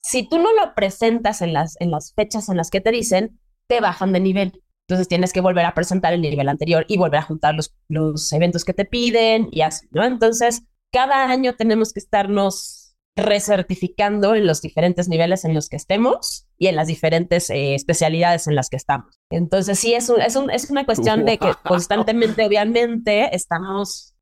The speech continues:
Speaker 1: pues, o-, obviamente aprendiendo y renovando conocimientos y como que no dejas, no de estudiar como tal,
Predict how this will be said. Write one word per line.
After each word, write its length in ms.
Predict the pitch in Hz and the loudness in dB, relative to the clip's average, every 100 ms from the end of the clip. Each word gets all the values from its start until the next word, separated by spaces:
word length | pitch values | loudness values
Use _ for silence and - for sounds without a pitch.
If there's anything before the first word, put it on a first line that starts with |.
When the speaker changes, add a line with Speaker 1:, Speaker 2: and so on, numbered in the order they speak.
| _ | _
Speaker 1:
pues, 200 | 202 196 - | -4 -4 -4
o-, 220 | - 214 226 | -2 0 2
obviamente 340 | 233 226 226 | 2 0 0
aprendiendo 800 | 220 180 185 208 214 220 226 240 | -2 -2 -2 0 0 2 2 4
y 100 | 233 | 2
renovando 440 | 190 165 170 208 208 | 2 0 0 0 0
conocimientos 680 | 202 - 185 196 208 208 | -2 0 0 0 0 -4
y 60 | - | -4
como 220 | 170 175 | -2 0
que 100 | 165 | 0
no 220 | 190 214 214 | 2 2 2
dejas, 460 | 220 220 214 214 - | 0 0 -2 -2 -4
no 320 | 269 311 494 | 0 2 4
de 80 | 571 523 | 4 2
estudiar 760 | - 202 180 185 214 240 277 | -4 -6 -6 -4 -2 0 0
como 260 | 320 311 202 | -2 -4 -4
tal, 340 | 196 202 440 | 0 0 -2